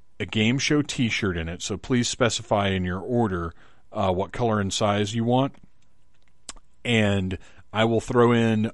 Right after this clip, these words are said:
a bunch of goodies in the mystery box. The mystery box is the best deal. And again, one dollar shipping.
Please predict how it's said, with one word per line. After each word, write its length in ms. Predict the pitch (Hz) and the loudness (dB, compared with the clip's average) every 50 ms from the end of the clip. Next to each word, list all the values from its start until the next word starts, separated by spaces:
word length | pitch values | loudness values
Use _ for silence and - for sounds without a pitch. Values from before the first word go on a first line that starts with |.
| - | -2
a 80 | - 110 | -4 -4
bunch 340 | 87 - 117 113 107 - 123 | 0 2 2 2 2 0 -2
of 80 | 104 | -2
goodies 580 | 92 110 107 98 101 90 87 85 85 - - - - - - - - - | 0 0 2 2 0 -2 -4 -6 -6 -6 -8 -8 -10 -20 -20 -20 -18 -4
in 160 | - 123 117 107 | 0 2 2 4
the 80 | 101 | 2
mystery 380 | 98 101 95 - - 104 87 82 | 2 0 0 -2 -2 -4 -4 -4
box. 420 | 76 80 78 73 73 - - - | -4 -6 -6 -8 -10 -12 -12 -8
The 100 | - 113 | -2 2
mystery 360 | 117 160 185 - - 143 120 | 6 6 6 6 6 4 6
box 320 | 104 101 87 87 87 - 113 | 6 6 6 6 4 0 -4
is 120 | 95 82 | -4 -4
the 80 | 90 90 | -4 -2
best 300 | 85 90 82 - - - | 0 0 -2 -2 -4 -8
deal. 320 | 90 87 82 76 82 85 | -8 -10 -10 -10 -12 -8
And 100 | 104 110 | -4 -2
again, 400 | 110 104 117 120 117 110 107 107 - - - - - - - | 0 4 4 6 6 6 4 2 -2 -6 -18 -20 -20 -20 -18
one 560 | 87 87 90 95 110 117 123 131 131 127 117 | -14 -12 -4 2 4 4 4 4 2 2 6
dollar 400 | 117 107 107 110 110 107 101 98 | 6 8 8 6 4 2 0 0
shipping. 520 | - - - 120 - - - - - 95 | -2 0 0 0 0 0 -6 -14 -14 -18